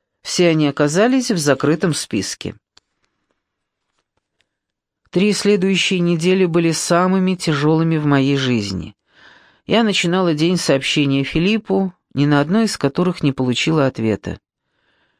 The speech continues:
Связаться с девушками я больше не пыталась. Не хотела осложнять их отношения с Мартой. Все отвернулись от меня. Позвонили несколько приятельниц.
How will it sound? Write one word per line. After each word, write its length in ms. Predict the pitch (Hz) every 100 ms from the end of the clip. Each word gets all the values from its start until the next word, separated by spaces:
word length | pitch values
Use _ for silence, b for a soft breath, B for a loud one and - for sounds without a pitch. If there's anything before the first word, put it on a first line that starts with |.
| _ _ _
Связаться 600 | - 202 220 302 302 247
с 80 | 190
девушками 640 | 180 262 254 - - 214
я 240 | 208 190 214
больше 360 | 170 190 -
не 120 | 170 151
пыталась. 760 | 139 - 107 85 92 - - B B B B -
Не 160 | 339
хотела 420 | 294 202 220 190 147
осложнять 640 | - 151 143 160 190 180
их 140 | 160 156
отношения 580 | 131 139 - 160 139
с 120 | 131 -
Мартой. 560 | 180 180 135 95 87 _ _ _ _ _ _ _ _ _ _ _ _
Все 300 | - - 185
отвернулись 640 | 165 170 170 160 120 107 -
от 120 | -
меня. 380 | 110 101 90 - _ _ _ _ _ _ - _ _ _ _ _ _ _ _ _ _ _ _ _ _ _ _ _ _ _ _ _ _
Позвонили 540 | - 202 240 285 349 294
несколько 500 | 226 262 - 208 214
приятельниц. 1080 | 208 190 156 139 127 123 113 98 - -